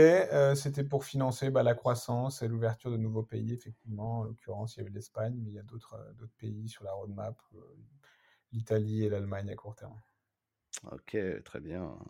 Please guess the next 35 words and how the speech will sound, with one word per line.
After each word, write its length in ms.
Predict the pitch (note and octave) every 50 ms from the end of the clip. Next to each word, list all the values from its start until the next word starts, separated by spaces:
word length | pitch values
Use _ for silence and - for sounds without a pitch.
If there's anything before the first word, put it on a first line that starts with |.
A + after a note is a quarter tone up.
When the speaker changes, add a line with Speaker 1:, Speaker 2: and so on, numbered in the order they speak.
| - - - - _ _ - - - - - - -
Speaker 2:
Eh 80 | - E2+
ben, 100 | D#2 D#2+
écoute, 460 | F2 - - B2+ B2+ - - G2+ F2+
tu 240 | - - F2+ F2+ F2+
l'as 140 | F#2 F#2 F#2+
un 80 | A2
petit 180 | A#2+ - - D3
peu 180 | - C#3 C3+ B2+
évoqué, 500 | A#2 A2+ A2 G#2 G#2 - B2 A#2+ A#2+ A#2
effectivement, 840 | A2 - - F#2 - - F#2 F2 F#2 F#2+ G2 G#2+ G#2+ G#2 F#2+ E2+ E2
heu, 400 | D#2+ D#2+ E2 E2 E2 D#2+ D#2 D2+ - -
par 100 | D#2+ D#2+
rapport 240 | E2 E2 - F#2 F2
au 100 | F2 E2+
covid, 560 | - - F#2 E2+ E2+ F2+ F#2+ F#2+ G2 G#2+ G2+ F2+ F2 E2+ D#2+
les... 600 | E2 E2 E2 E2+ E2+ E2+ E2+ D#2+ D2+ D#2 - - - - - - - - -
un 120 | - F2+
peu 120 | F2 - F#2
les, 400 | F2+ F2 E2+ E2 E2 E2 D#2+ E2 E2+ F2 _ _ _ _ _ _ _ _ _ _ - _ - -
les 140 | G2 G2 F#2
sujets 600 | - - - - G#2 F#2+ G#2 A2+ A2+ A#2 A2+ -
qui, 380 | - - F2+ F2 F2 F2 F2+
qui, 420 | - - - F2+ F2 E2+ F2 F2 -
qui 120 | - - F#2
ont 100 | E2+ F2
entraîné 300 | F2+ F2+ - F#2 F#2+ F#2+
en 80 | F#2 F2
termes 200 | - E2+ E2 D#2+
de 100 | E2+ D#2+
sécurité 540 | - - - F#2 F#2 - F#2+ F#2 F2+ G2 F#2
sanitaire. 600 | - - F2 F2 E2+ - - A#2 B2 A#2 G#2+ F#2+ -
Bon, 120 | - D2 -
forcément, 420 | - E2+ D#2+ - - F#2 G2 A2
je 100 | - - _
peux 140 | - F2